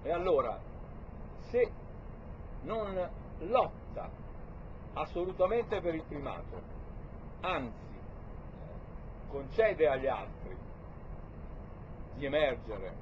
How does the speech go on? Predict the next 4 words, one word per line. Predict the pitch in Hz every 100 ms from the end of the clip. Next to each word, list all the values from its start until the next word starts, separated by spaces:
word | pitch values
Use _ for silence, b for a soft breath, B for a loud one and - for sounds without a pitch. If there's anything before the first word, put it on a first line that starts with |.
| - - - - - - - - - - -
e | 151 160 - - - - - - - - - - - - - - - - - - - -
relega | 123 180 190 170 143 135
se | 143
stesso | 123 - 170 - - 113